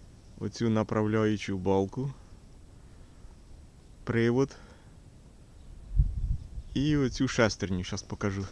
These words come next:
Не шестерню, а... Ну, вона шестерня, да. Зубчата рейка. І оця зубчата рейка куплена. В комплекті йшли магнітики,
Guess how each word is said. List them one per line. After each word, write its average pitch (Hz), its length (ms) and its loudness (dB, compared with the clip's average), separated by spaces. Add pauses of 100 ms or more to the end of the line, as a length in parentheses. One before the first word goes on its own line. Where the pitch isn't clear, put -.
(120)
Не 107 100 -4
шестерню, 107 600 0
а... 104 140 -4 (340)
Ну, 123 100 -6
вона 123 220 -2
шестерня, 120 560 -2
да. 98 220 0 (340)
Зубчата 131 420 0
рейка. 98 320 0 (4000)
І 113 160 2
оця 117 320 4
зубчата 117 500 2
рейка 95 300 2
куплена. 90 540 -2 (1500)
В - 60 -18
комплекті 110 580 0
йшли 110 240 0
магнітики, 117 680 4